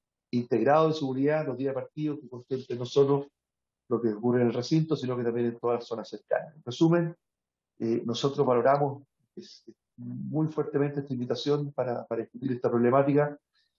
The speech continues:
eh, y para poder exponer nuestro punto de vista. Creemos importante volver a hacer hincapié en que se, en lo trascendal-, trascendental que resulta poder actuar unidos en esta materia.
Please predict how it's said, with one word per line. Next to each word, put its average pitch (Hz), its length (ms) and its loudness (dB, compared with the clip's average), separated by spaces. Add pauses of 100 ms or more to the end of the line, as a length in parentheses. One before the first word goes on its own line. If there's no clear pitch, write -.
(120)
eh, 110 440 0
y 101 80 0
para 110 180 2
poder 123 180 2
exponer 120 280 -2
nuestro 123 240 -10
punto 120 280 -4
de 120 60 4
vista. 147 420 0 (480)
Creemos 131 360 4
importante 135 500 -6
volver 127 200 0
a - 20 -4
hacer 135 160 -6
hincapié 135 540 -2
en 120 180 -12
que - 100 -20
se, 110 160 -8 (600)
en 113 120 -2
lo 117 80 2
trascendal-, 120 720 2
trascendental 120 680 0
que 147 100 -6
resulta 139 380 -2
poder 131 240 2
actuar 139 260 0 (460)
unidos 160 400 2
en 127 60 -2
esta 113 180 -6
materia. 104 400 -6